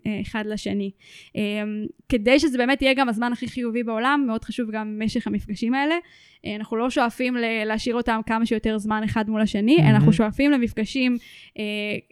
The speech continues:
Speaker 1: לכמה שיותר מפגשים שהם מאוד מאוד קצרים ורק חיוביים. אה, זה אומר ש-, אה, ברגע שיש פוטנציאל לזה שה-, ה-, ה-,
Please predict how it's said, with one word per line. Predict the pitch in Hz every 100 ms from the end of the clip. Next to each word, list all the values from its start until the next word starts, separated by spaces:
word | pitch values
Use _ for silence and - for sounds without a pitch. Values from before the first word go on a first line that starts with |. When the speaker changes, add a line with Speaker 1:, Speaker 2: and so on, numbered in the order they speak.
| -
Speaker 1:
לכמה | - 220 269 311
שיותר | 277 247 311
מפגשים | 302 262 339 359
שהם | 254 233
מאוד | 240 262
מאוד | 269 254
קצרים | - 233 311 311
ורק | 220 240 330
חיוביים. | - 277 247 226 220 196 233 _ _ - _ -
אה, | 220 214 214
זה | 214 233
אומר | 226 240 285 311 330 302
ש-, | - 262 269 269 269 -
אה, | 226
ברגע | 220 247 302
שיש | 277 262
פוטנציאל | 277 254 233 247 247
לזה | 220 220 226
שה-, | 254 214
ה-, | 208 202 214
ה-, | 214 208 208 208